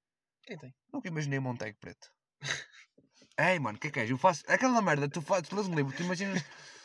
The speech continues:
Speaker 2: tu fazes o personagem na tua cabeça, estás a ver?
Speaker 1: Sim.
Speaker 2: Até, até porque o autor também não imaginava, porque o, o, imagina, o livro é de mil novecentos e cinquenta.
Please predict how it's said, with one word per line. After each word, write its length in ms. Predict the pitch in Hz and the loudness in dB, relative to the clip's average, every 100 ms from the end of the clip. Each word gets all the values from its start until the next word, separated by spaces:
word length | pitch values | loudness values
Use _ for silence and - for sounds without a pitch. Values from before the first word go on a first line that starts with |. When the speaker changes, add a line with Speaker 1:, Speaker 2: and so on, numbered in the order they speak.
| - | -18
Speaker 2:
tu 60 | - | 6
fazes 160 | 202 202 | 6 6
o 20 | |
personagem 180 | 208 196 | 0 -2
na 40 | |
tua 80 | 202 | -2
cabeça, 240 | 202 202 | -2 -2
estás 240 | 165 147 127 | -2 -4 -4
a 40 | |
ver? 180 | 117 147 _ _ | -4 -6 _ _
Speaker 1:
Sim. 420 | - - - - _ _ _ _ _ _ _ - - - - _ _ _ | -16 -12 -12 -14 _ _ _ _ _ _ _ -18 -16 -16 -20 _ _ _
Speaker 2:
Até, 180 | - 285 | -4 0
até 220 | 226 - 226 | 0 0 -2
porque 160 | - | 4
o 40 | 240 | 4
autor 160 | 156 | 4
também 160 | 196 208 | -2 -2
não 80 | 208 | -2
imaginava, 340 | 202 208 196 | -4 -2 -2
porque 140 | 147 165 | -2 -6
o, 60 | |
o, 240 | 147 147 131 | -6 -4 -4
imagina, 320 | 147 147 117 | -4 -2 -4
o 140 | 107 113 | -4 -4
livro 140 | 147 | -4
é 40 | 156 | -4
de 20 | |
mil 80 | 160 | -4
novecentos 220 | 156 156 | -4 -6
e 80 | - | -6
cinquenta. 380 | 147 151 - | -6 -8 -10